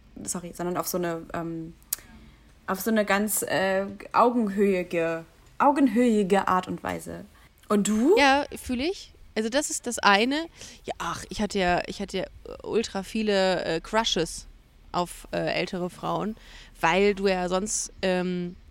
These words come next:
Speaker 2: nee, es gibt gar keine Begründung, war einfach so. Und, äh,
Speaker 1: <laughs>
Speaker 2: das haben wir im, im Podcast angeschnitten. Wir hatten gar nicht so die Möglichkeit, darüber viel zu reden, aber es ist ja oft so, dass, ähm, man so seine ersten, äh, gleichgeschlechtlichen Erfahrungen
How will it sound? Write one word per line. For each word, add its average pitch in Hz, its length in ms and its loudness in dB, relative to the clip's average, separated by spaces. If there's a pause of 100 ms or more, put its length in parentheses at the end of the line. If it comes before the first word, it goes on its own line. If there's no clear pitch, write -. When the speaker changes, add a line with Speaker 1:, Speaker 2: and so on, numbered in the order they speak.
(400)
Speaker 2:
nee, 208 320 6 (160)
es - 100 -10
gibt - 160 -6
gar 202 80 -2
keine 175 220 -6
Begründung, 160 600 -6
war 190 140 6
einfach 147 320 -2
so. 143 260 -4 (320)
Und, 196 300 0
äh, 180 260 2 (100)
Speaker 1:
<laughs> - 100 -12
Speaker 2:
das - 220 -4
haben 220 160 0
wir 214 120 0
im, 190 180 -4
im 185 140 -6
Podcast 220 420 -4 (100)
angeschnitten. 220 840 0 (100)
Wir 190 80 -6
hatten 190 180 -6
gar 185 140 -4
nicht 185 120 -8
so 226 60 -10
die 185 120 -8
Möglichkeit, 175 480 -6
darüber 175 380 0
viel 185 200 -8
zu - 160 -8
reden, 180 220 -2
aber 185 120 -4
es 180 80 -8
ist 185 140 -6
ja 214 100 0 (360)
oft - 300 -4
so, 196 300 0
dass, 196 480 -4
ähm, 185 400 -4
man 185 220 -2
so 185 80 -6
seine 185 240 -6
ersten, 220 560 -4 (1120)
äh, 185 420 -2
gleichgeschlechtlichen 240 960 -6
Erfahrungen 196 600 -4